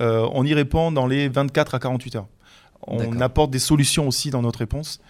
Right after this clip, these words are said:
Speaker 1: et on accompagne les personnes. C'est-à-dire que c'est, après, elles vont, elles peuvent, euh, nous demander, euh,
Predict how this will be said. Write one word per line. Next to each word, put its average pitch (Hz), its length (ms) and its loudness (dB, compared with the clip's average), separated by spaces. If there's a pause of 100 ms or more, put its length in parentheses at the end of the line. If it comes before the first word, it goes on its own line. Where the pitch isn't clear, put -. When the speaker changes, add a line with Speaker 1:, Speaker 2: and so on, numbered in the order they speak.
(200)
Speaker 1:
et 123 100 -2
on 123 140 4
accompagne 147 640 2
les 123 100 4
personnes. 120 320 0
C'est-à-dire 113 380 -2
que 117 100 -4
c'est, - 100 -10
après, - 200 -4
elles 135 40 0
vont, 123 200 -2 (320)
elles 113 140 0
peuvent, 143 260 6
euh, 120 320 4 (220)
nous 127 120 2
demander, 139 680 4
euh, 113 200 2